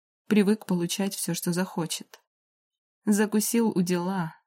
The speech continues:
не может констатировать, что не на ту напал, признать свое поражение и свалить уже, наконец, в закат. Или в туман,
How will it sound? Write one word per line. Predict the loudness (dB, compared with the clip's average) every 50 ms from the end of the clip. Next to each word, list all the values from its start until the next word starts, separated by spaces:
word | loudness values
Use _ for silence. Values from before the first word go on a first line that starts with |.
| _ 0
не | 2 2 2 2
может | 2 0 0 0 -2 -4 -4
констатировать, | -4 -4 -4 -4 -4 -4 -6 -4 -4 -2 -2 -2 -2 -4 -4
что | -6 -4 -2 -2
не | -2 0 0
на | -2 -2 -2
ту | -2 -2 -2
напал, | 0 -2 -2 -2 -2 -2 -2 -2 -2 -6 -8 _ _ _ _ _ _ _ _ _
признать | 2 2 4 4 4 2 2 2 0
свое | -2 -2 -2 -2
поражение | 0 0 0 2 0 2 2 2 2 2 0 -2
и |
свалить | -4 -2 0 2 4 4 4 4 2 0
уже, | -2 -2 -2
наконец, | -4 -4 -4 -2 -2 -2 -2 -4 -6 -6 -6
в |
закат. | -4 -2 -2 -2 -2 -4 -6 -6 -6 -10 -14 -20 _ _ _ _ _ _ _
Или | 4 6 6 6 4 2 0 -2 -4 -8
в | -14 -4
туман, | 0 2 4 4 4 2 0 0 -2 -4